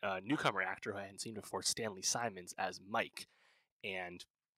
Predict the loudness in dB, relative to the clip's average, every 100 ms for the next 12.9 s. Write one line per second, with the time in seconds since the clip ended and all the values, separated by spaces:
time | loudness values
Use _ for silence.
0 | _ _ _ _ _ -20 _ -6 2 2
1 | 4 2 2 0 -2 0 -2 -4 -8 -10
2 | -14 _ _ _ _ -6 -4 -4 0 2
3 | 2 0 4 4 6 -2 4 6 6 4
4 | 2 2 2 2 2 2 0 -4 _ _
5 | 2 2 2 -2 0 0 -2 -2 0 0
6 | 0 0 0 0 -2 -6 -6 0 0 0
7 | -4 -2 0 4 4 4 2 2 2 0
8 | -4 _ _ -10 -2 2 2 2 2 2
9 | -2 2 4 2 2 0 4 4 2 -2
10 | 0 2 2 0 -8 -10 -16 -12 -8 -4
11 | -4 0 -2 0 -2 2 2 0 _ _
12 | -20 _ _ -6 -2 -2 -2 -4